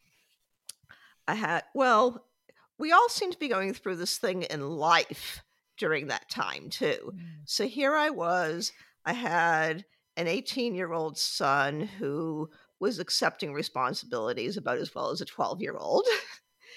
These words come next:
Speaker 1: And I had an eleven-year-old daughter, uh, who had some of her own issues. And I was in an always contentious marriage. And I was running two chiropractic practices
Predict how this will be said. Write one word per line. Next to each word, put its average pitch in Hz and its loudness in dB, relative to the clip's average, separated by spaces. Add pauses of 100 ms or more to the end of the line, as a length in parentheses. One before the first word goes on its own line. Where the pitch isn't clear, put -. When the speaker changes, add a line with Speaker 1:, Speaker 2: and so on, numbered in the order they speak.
(440)
Speaker 1:
And 151 2
I 123 2
had 147 0 (100)
an 160 -2
eleven-year-old 156 -2
daughter, 135 2 (340)
uh, 147 -2
who 190 -4
had 160 -2
some 147 -8
of 175 -8
her - -4
own 120 0
issues. 120 -2 (280)
And 175 -2
I 156 2
was 226 0
in 170 -2
an 175 -2
always 294 2
contentious 185 -4
marriage. 98 -4 (340)
And 196 0
I 190 6
was 277 0
running 277 2
two 370 2
chiropractic 381 2
practices - -2